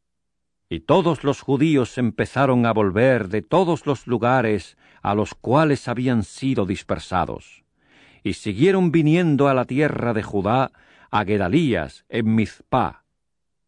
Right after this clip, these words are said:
y se pusieron a recoger vino y frutos del verano en muy grande cantidad. En cuanto a Joanán, hijo de Carea, y todos los jefes de las fuerzas militares que estaban en el campo,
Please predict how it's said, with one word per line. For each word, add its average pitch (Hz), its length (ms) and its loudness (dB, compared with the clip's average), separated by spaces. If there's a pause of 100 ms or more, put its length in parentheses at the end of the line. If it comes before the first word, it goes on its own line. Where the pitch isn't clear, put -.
(240)
y 104 100 -4
se 110 160 -6
pusieron 190 520 0
a 185 40 4
recoger 151 560 -2
vino 143 440 2
y 120 80 0
frutos 147 500 -2
del 113 200 -2
verano 135 520 0 (400)
en 120 160 -2
muy 127 320 2
grande 135 540 0
cantidad. 90 640 -4 (1500)
En 131 220 2
cuanto 127 580 2
a 113 80 -2
Joanán, 110 800 0 (120)
hijo 165 440 -2
de 160 100 2
Carea, 131 520 -2 (380)
y 113 120 -4
todos 185 420 0
los 165 160 -2
jefes - 540 -4
de 131 80 -2
las 117 160 -4
fuerzas 147 500 -2
militares 120 640 0
que - 80 -4
estaban 117 420 -2
en 101 80 -2
el 92 160 -4
campo, 120 540 0